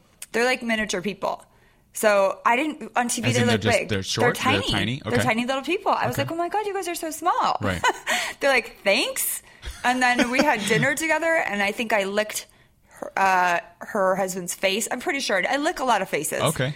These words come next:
Speaker 1: It's my go-to move for pictures.
Speaker 2: Great.
Speaker 1: 'Cause I don't really like my face straight on, so if I turn and I lick or I kiss, then you don't get a straight on.
Speaker 2: Right.
Speaker 1: So that's my go-to.
Speaker 2: Okay.
Speaker 1: And I'm not sure that I lived it, I've, yeah, I haven't really lived it down yet, I don't think. Hopefully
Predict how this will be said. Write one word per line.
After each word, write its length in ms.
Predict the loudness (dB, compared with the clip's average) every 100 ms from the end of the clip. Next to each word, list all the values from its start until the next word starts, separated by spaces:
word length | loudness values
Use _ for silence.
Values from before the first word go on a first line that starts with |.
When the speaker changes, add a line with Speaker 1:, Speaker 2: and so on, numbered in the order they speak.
| -10 -8
Speaker 1:
It's 180 | -6 -2
my 160 | 0
go-to 320 | 2 0 0 -2
move 260 | -2 -2
for 100 | -4
pictures. 540 | -2 -4 0 -2 -2 -2
Speaker 2:
Great. 240 | -2 -2 -10 -8
Speaker 1:
'Cause 140 | -2
I 60 | 0
don't 240 | 0 -2 -4
really 220 | -2 0
like 220 | -2 -2
my 120 | -4
face 260 | -2 -2 -2
straight 200 | -2 0
on, 240 | 0 0
so 180 | -2 -2
if 120 | 0
I 100 | 0
turn 480 | 0 0 2 2 2
and 160 | 0 -2
I 160 | -2
lick 260 | -2 -2 0
or 100 | 0
I 80 | 0
kiss, 300 | 0 -2 0
then 260 | -4 -4 -8 -6
you 100 | -4
don't 120 | -2
get 120 | -4
a 40 |
straight 220 | -4 -2 -2
on. 260 | -2 -6 -6
Speaker 2:
Right. 180 | -6 -6 _ _
Speaker 1:
So 180 | -2 0
that's 280 | 0 -2 -2
my 120 | -4
go-to. 500 | -2 -4 -4 -4 -4
Speaker 2:
Okay. 200 | -4 -6 -10 -20 _ -2
Speaker 1:
And 400 | 0 2 -2 -4
I'm 180 | -6 -6
not 220 | -6 -4
sure 180 | -2 -2
that 120 | 0
I 120 | -2 -2
lived 440 | -4 -4 -4 -4
it, 140 | -4 -2
I've, 200 | -2 -4 -4
yeah, 140 | -2
I 220 | -2 -2
haven't 260 | -4 -4 -6
really 220 | -4 -2
lived 180 | -4 -6
it 80 | -2
down 220 | -2 -2
yet, 120 | -4
I 40 | -4
don't 180 | -4 -6
think. 460 | -4 -4 -4 -14 _ -20 0
Hopefully 260 | 0 2